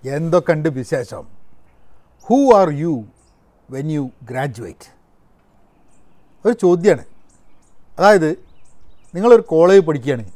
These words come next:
ഉണ്ടെങ്കിൽ, നിങ്ങൾ ഗ്രാജുവേറ്റ് ആയി കഴിഞ്ഞിട്ടുണ്ടെങ്കിൽ, ഗ്രാജുവേറ്റ് ആവണ സമയത്ത് നിങ്ങൾ ആരായിരിക്കും എന്നുള്ളത് വളരെ സിമ്പിളായിട്ടുള്ള ഉത്തരമായിരിക്കും, "ഞാനൊരു ഗ്രാജുവേറ്റ് ആയിരിക്കും" എന്നുള്ളത്. പക്ഷെ അത് പോരാ. ഞാനിപ്പോൾ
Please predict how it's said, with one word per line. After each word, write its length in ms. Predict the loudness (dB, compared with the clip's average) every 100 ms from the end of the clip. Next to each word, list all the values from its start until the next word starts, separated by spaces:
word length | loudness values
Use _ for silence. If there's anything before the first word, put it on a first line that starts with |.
| -18 -16
ഉണ്ടെങ്കിൽ, 320 | -10 -8 -8
നിങ്ങൾ 1200 | -12 -16 -20 -20 -20 -20 _ _ _ 4 8 8 6 -12 -20 -20 -14
ഗ്രാജുവേറ്റ് 680 | 0 4 6 6 6 4 4
ആയി 160 | -2 0 0
കഴിഞ്ഞിട്ടുണ്ടെങ്കിൽ, 500 | 0 -4 -12 -14 -10
ഗ്രാജുവേറ്റ് 640 | -4 -2 0 2 2 4
ആവണ 320 | 2 2 -2
സമയത്ത് 460 | -6 -12 -14 -16 -20
നിങ്ങൾ 720 | -20 _ _ _ -10 -2 0
ആരായിരിക്കും 680 | 2 2 2 0 -4 -10
എന്നുള്ളത് 360 | -18 -18 -20 -20 _ _ _ _ _ _ _ -4
വളരെ 260 | 2 4 4
സിമ്പിളായിട്ടുള്ള 580 | 2 2 4 4 4
ഉത്തരമായിരിക്കും, 560 | 0 2 2 0 -6 -12 _
"ഞാനൊരു 280 | -14 -12 -10
ഗ്രാജുവേറ്റ് 460 | -2 -2 -2 -4 -6
ആയിരിക്കും" 200 | -12 -14
എന്നുള്ളത്. 240 | -18 -20 _
പക്ഷെ 460 | _ _ _ 0
അത് 80 | 2
പോരാ. 340 | 2 0 -2 -6 -12 -12 -16 -20 -20 -18 -18 -18 -20 -6
ഞാനിപ്പോൾ 640 | 2 2 6 4 4 -2